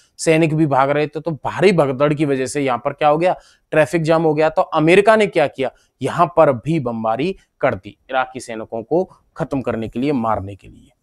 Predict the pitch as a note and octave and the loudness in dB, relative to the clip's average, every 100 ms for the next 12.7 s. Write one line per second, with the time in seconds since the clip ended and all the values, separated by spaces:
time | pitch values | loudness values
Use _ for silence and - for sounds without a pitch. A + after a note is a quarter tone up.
0 | _ - - F3 F3 D#3+ E3+ C#3+ C3 D#3 | _ -18 -2 0 0 0 -2 -2 -4 -4
1 | D#3 D3+ - D3+ E3+ - - _ B2 B2+ | -4 -6 -6 -2 -2 -4 -20 _ -8 -6
2 | B2+ D3 - - - B2+ B2+ B2+ - A#2 | -2 -4 -4 -8 -4 -2 -4 -4 -4 -6
3 | - C3 A#2+ B2 C3 - A#2+ B2+ A#2 A#2 | 0 -2 0 -4 -4 -6 -8 -6 -6 -6
4 | A#2 B2 B2+ C3+ B2 A#2+ G#2+ A#2 A2 A2+ | -4 -2 -2 -4 -6 -8 -10 -8 -6 -4
5 | A2 A2+ C3 C#3 - _ - B2+ B2 A#2 | -4 -4 -6 -8 -20 _ -8 -4 -2 -4
6 | A#2+ - A#2 A#2+ G#2+ A#2 A#2 G#2 - - | -4 -6 -6 -6 -6 -8 -8 -10 -12 -6
7 | C#3 B2 - A#2 E3+ - _ - C3 A#2+ | -6 -4 -6 -4 -4 -8 _ -6 0 0
8 | G#2+ - - _ _ _ _ _ _ _ | 0 -8 -20 _ _ _ _ _ _ _
9 | - C#3+ C#3 E3+ C#3+ E3+ E3+ E3+ F3 E3+ | -2 -2 0 -2 4 4 6 4 2 0
10 | D3+ - _ _ - F3+ G3+ A3+ - _ | -2 -4 _ _ 2 6 6 6 -2 _
11 | - F3+ D#3 E3+ E3 D#3+ A#2+ C3 C#3+ D#3 | -4 -2 2 4 4 2 2 2 2 -2
12 | F3 D3 B2+ G#2+ - G2+ | -4 -2 -4 -4 -10 -14